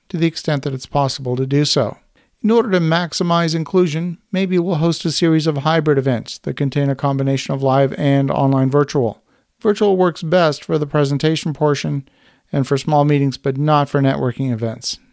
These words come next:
Yes, we've used the breakout rooms feature, and they work well for breaking a large meeting into a number of small breakouts.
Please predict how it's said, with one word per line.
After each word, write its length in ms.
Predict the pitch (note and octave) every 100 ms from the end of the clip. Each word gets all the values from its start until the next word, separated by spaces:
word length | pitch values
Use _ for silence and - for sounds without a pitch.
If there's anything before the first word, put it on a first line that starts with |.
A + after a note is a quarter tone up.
| -
Yes, 320 | F3 E3+ -
we've 200 | G3+ E3
used 180 | E3+ D#3+
the 60 |
breakout 400 | D#3+ D#3 D3 D#3+
rooms 260 | D3 C#3 -
feature, 480 | D3 C#3 - C3+ C3+ - - _ -
and 80 | F3
they 120 | F3
work 340 | D#3+ D#3 D#3
well 220 | D3+ C3+
for 100 | C#3
breaking 320 | C#3+ C#3+ C#3 D3
a 60 |
large 420 | C3+ C3+ D3 D3+
meeting 280 | - C#3 C#3+
into 180 | C3+ D3+
a 40 |
number 220 | C#3 C#3 C3+
of 80 |
small 220 | C3+ C#3 B2
breakouts. 600 | D3+ D3+ C3+ G#2+ -